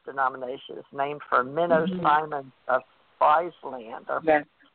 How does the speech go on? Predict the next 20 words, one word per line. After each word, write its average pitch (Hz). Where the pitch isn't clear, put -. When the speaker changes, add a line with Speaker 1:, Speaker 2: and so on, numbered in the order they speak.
Speaker 1:
you 135
know, 170
Speaker 2:
Right. 156
Speaker 1:
Friesland, 175
Speaker 2:
Broke 175
away 165
from 180
Speaker 1:
Swiss 175
Speaker 2:
Martin 175
Speaker 1:
family. 143
Speaker 2:
Luther. 165
Speaker 1:
Yeah, 156
so, 156
uh, 147
when 175
they 170
came 214
over 190
to 175
America, 165